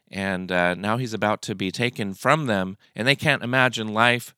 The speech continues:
without being able to see him there. But he's preparing them for something greater than just walking around with Jesus in his body. He's going to go to heaven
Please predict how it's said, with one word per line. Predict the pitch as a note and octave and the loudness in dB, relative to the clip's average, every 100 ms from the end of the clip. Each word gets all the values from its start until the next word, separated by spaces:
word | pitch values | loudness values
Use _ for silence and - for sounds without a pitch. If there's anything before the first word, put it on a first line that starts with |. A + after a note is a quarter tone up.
| - | -4
without | A#2 A2 A2+ G2+ - | -2 4 4 4 0
being | A2 A2+ | -4 -2
able | A2 G#2+ | -2 -2
to | - F#2 | -6 -6
see | - G#3+ A3 | -4 -2 0
him | D3+ A2 | 0 0
there. | F#2+ F#2 F2 E2+ _ _ - | 2 2 2 -2 _ _ -6
But | A2 A2 | -4 -2
he's | E3 F3+ | -2 -4
preparing | - B2+ C#3 D#3 D#3+ C3 | -4 -4 2 2 2 0
them | A2 G#2 | -2 -4
for | - A#2 A2+ - | -4 -2 -2 -2
something | - C#3+ C3 A2 G2+ | -6 -6 -4 -4 -2
greater | G#2+ A#2+ E3 C#3+ G#2+ | 2 4 4 6 4
than | G2+ G#2 G#2 | 2 -2 2
just | A2 G2+ F#2+ - - _ _ | 4 4 2 -10 -16 _ _
walking | A2 B2+ - A#2+ | 2 2 2 0
around | G#2+ A2 A#2 | 4 4 4
with | G#2+ F#2 | 0 -2
Jesus | G#2+ G#2+ G2 F#2 | -2 -2 -4 -6
in | G2+ | -4
his | F#2+ F2+ | -6 0
body. | A2 B2+ G#2 | 4 4 2
He's | F#2+ A2 | -4 -6
going | A#2+ G#2+ F#2+ | -6 -6 -6
to | |
go | - G#2 | -4 -4
to | F#2+ | -4
heaven | G2 C3+ A#2+ G#2 G2 | 0 0 2 -2 -4